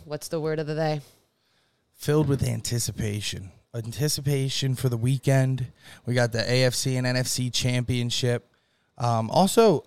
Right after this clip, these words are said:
Speaker 2: anticipating the Giants', uh, off-season moves as a fan because, you know, our season's over, but I'm, I'm really excited. Really excited for the N F L honors that is coming up. So there's a lot of stuff to be excited about in the football world. And then also baseball starting up,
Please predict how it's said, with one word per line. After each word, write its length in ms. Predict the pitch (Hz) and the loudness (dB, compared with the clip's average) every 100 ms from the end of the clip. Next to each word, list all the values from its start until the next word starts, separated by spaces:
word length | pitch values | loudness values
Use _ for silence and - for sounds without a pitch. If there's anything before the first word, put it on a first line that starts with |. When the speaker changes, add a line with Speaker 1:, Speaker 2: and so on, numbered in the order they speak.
| _ | _
Speaker 2:
anticipating 1040 | - 147 147 208 - 208 170 165 151 135 123 | -4 -4 0 -2 0 0 2 2 -2 -4 -4
the 100 | 120 | -6
Giants', 880 | 110 123 131 135 135 131 127 - - | -4 -2 0 0 -2 -4 -6 -10 -4
uh, 420 | 127 123 120 120 - | -2 0 0 -2 0
off-season 540 | 127 131 143 131 131 | 0 0 -4 -4 -4
moves 360 | 127 131 127 127 | -4 -4 -4 -4
as 220 | 123 123 | -6 -6
a 80 | 120 | -10
fan 480 | - 123 123 127 | -10 -6 -6 -6
because, 520 | 120 123 127 120 117 117 | -6 -6 -2 -2 -2 -4
you 60 | |
know, 140 | 123 117 | -4 -4
our 120 | 113 | -4
season's 460 | - 131 120 123 | -2 -2 -2 -4
over, 460 | 120 117 113 117 117 | -2 -4 -4 -8 -8
but 180 | 113 110 | -8 -8
I'm, 220 | 110 107 | -8 -8
I'm 220 | 113 117 120 | -8 -6 -2
really 220 | 117 113 | -2 -2
excited. 600 | 110 - 117 113 113 113 | -4 -2 0 0 -4 -4
Really 260 | 117 131 | -2 -2
excited 440 | 127 - 123 123 113 | -2 -2 -2 -4 -4
for 140 | 123 | -4
the 180 | 117 117 | -4 -2
N 100 | 120 | -2
F 140 | 117 | -2
L 140 | 127 107 | -2 -2
honors 480 | 107 117 117 117 110 | -2 -2 0 -2 -2
that 180 | 113 | -4
is 160 | 113 - | -4 -6
coming 320 | 127 120 113 | -4 -4 -2
up. 300 | 113 113 - _ _ _ _ _ | -2 -2 -4 _ _ _ _ _
So 120 | - 151 | 2 4
there's 100 | 147 | 6
a 40 | |
lot 180 | 151 147 | 6 4
of 80 | 135 | 2
stuff 220 | 143 135 | 0 -2
to 60 | 139 | -4
be 120 | 123 | -4
excited 460 | 120 135 131 127 | -2 0 0 -2
about 300 | 123 123 123 | -2 -2 -2
in 60 | 117 | -4
the 40 | 110 | -4
football 500 | 147 135 147 139 139 | -4 0 4 4 6
world. 360 | 143 147 143 | 6 4 2
And 140 | 120 127 | 0 0
then 140 | 123 | 0
also 340 | 127 143 147 143 | 0 0 2 2
baseball 580 | 131 160 - 165 165 | 2 0 0 2 2
starting 460 | 160 - 156 143 143 | 2 2 2 2 0
up, 180 | 143 | 0